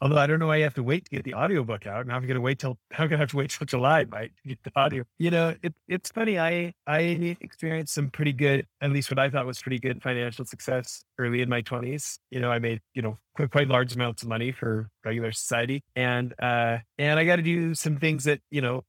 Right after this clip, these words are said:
none of my friends had ever done. No-, nobody I ever knew had done. But I had this, like, really defining moment. Like, I'd been working on our charity for probably maybe, like, seven years. And I went and spent a week at an aftercare facility in Nicaragua. And,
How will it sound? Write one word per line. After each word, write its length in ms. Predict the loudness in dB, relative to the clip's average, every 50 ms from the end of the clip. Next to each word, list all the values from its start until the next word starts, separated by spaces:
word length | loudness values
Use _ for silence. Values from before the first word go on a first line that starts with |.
| _ -2
none 180 | 0 2 2
of 60 | 4 4
my 120 | 2 2
friends 260 | 0 0 0 0 0 0
had 80 | 0
ever 140 | 0 0 0
done. 320 | 0 0 0 0 0 -2
No-, 80 | -4 -4 -6 _
nobody 320 | -4 -4 -2 0 0 2
I 100 | 2 2
ever 160 | 2 0 -2 -2
knew 280 | -2 -2 -2 -2 -4 -6 _ _
had 200 | -8 -8 -4 -2
done. 300 | 0 0 0 0 -4 -6 _ _
But 280 | 0 2 2 2 2 0 _ _
I 140 | -10 -2 0
had 80 | 0 0
this, 140 | 0 0 0
like, 120 | 0 0
really 300 | 0 2 2 4 4 4
defining 600 | 2 -2 -4 -4 -2 0 0 0 0 0 0 0 0
moment. 320 | 0 0 -2 -2 -4 -6 -6
Like, 220 | -6 -6 -6 -4 0
I'd 180 | 2 2 2 2
been 140 | 2 2 2
working 280 | 2 2 2 2 2
on 80 | 2 2
our 80 | 0
charity 360 | 0 0 0 2 2 2 0 -2
for 200 | -2 -4 -6 -2
probably 480 | 0 0 0 2 0 -2 -2 -4 -6 -8 _ -2
maybe, 120 | 2 4
like, 200 | 4 2 2 0
seven 380 | -2 0 2 2 4 4 2 2
years. 460 | 2 2 0 0 -2 -4 -6 -8 -12 _ _ -4
And 300 | -2 0 0 -2 -2 -4
I 240 | -2 -2 0 0 0
went 520 | -2 -2 0 0 0 0 0 -2 -8 -14 _
and 220 | -8 -6 -6 -6 -8
spent 500 | -12 -18 -20 _ _ 2 2 2 2 0
a 100 | 0 0
week 260 | 0 0 -2 -2 -4 _ -6
at 100 | -4 -2
an 80 | 0 0
aftercare 520 | 0 0 -2 -2 -4 -6 -4 -4 -4 -4
facility 720 | -4 -6 -6 -4 -2 -2 0 0 0 0 0 -2 -2 -4 -6
in 320 | -2 0 2 2 2 2 0
Nicaragua. 680 | -2 -2 -2 -2 0 2 2 0 0 -2 -6 -8 -10 -14 _ _ _
And, 440 | -2 0 0 2 0 0 -2 -4 -6